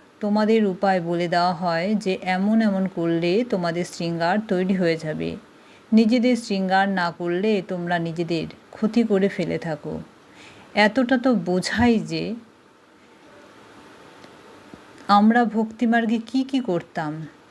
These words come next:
সমস্ত শৃঙ্গারই খারাপ করে দিয়ে তোমরা কি হয়ে গেছো। এখন একটি শব্দে বাবার স্মরণেই তোমাদের শৃঙ্গার হয়। বাচ্চাদের কত ভালোভাবে বুঝিয়ে ফ্রেশ করে দেয়।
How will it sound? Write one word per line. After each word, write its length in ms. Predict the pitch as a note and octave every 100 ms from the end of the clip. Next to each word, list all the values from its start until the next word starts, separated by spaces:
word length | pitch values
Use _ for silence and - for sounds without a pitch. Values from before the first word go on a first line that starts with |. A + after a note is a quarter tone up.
| - - -
সমস্ত 500 | - A3+ B3 B3 C4
শৃঙ্গারই 640 | A#3+ F#3+ F3+ F3+ F3+ D#3+ -
খারাপ 320 | F#3+ F3+ G#3 G#3+
করে 240 | G#3 G3
দিয়ে 360 | D#3+ D#3+ D#3 E3+ -
তোমরা 320 | F#3 E3+ F3 -
কি 180 | A3+
হয়ে 220 | G#3+ F#3 E3
গেছো। 420 | E3+ - E3+ E3+ - - - - - -
এখন 320 | A3+ A3 B3+ B3
একটি 420 | A3 - C4 C4+
শব্দে 600 | - G#3+ E3+ D#3+ E3 E3
বাবার 360 | F3 E3 F#3+
স্মরণেই 640 | G3 - F#3 F#3 G3+ E3+ E3
তোমাদের 320 | F#3 E3+ E3 F#3
শৃঙ্গার 580 | - F3 E3+ E3+ F#3
হয়। 280 | F3+ E3 D3+ E3 - - - - -
বাচ্চাদের 500 | G#3+ A3 A3 A#3 A#3+ A#3+
কত 240 | G3+ G3
ভালোভাবে 640 | A#3+ F#3+ F#3 F3+ F#3+ F#3+ F#3
বুঝিয়ে 440 | E3 E3 G3+ F3
ফ্রেশ 420 | E3 G3 G#3 G#3+
করে 260 | - E3 D#3+
দেয়। 280 | D#3 D#3